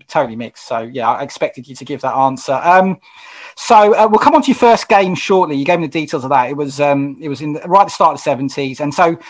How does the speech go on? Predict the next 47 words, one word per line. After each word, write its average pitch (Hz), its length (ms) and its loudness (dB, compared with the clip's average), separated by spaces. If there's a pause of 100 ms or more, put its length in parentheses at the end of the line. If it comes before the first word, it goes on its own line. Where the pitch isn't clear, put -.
(160)
going 202 220 2
into 214 180 2
the 170 60 -4
seventies, 139 440 -2
I 127 60 -12
guess, 127 240 -4
is 127 140 -12
just 135 180 -12
when, 139 440 -2
you 156 100 -10
know, 123 60 -4
you 127 180 -10
were 143 100 -10
properly - 480 -6
started - 400 0
supporting 139 320 -4
City. 123 480 -8
Um, 131 180 -2
I 139 60 -6
mean, 147 120 -6
Joe 170 200 2
Mercer's 156 400 0
the - 80 -16
manager 143 440 0
at 139 120 0
the - 60 -18
start 143 240 2
of 135 60 -8
that 131 140 -4
decade, 143 540 -4 (760)
and 151 140 -4
under 170 280 2
him, 160 80 0
the 147 60 -8
club 165 200 2
has 147 140 -2
great 151 220 -2
success. 165 520 -2
You 151 80 -10
win 147 140 -4
the, 143 240 -8
you 160 140 -14
win 147 100 -6
the 143 80 -4
league 151 240 -2
in 151 80 -8
sixty-eight. 151 560 -2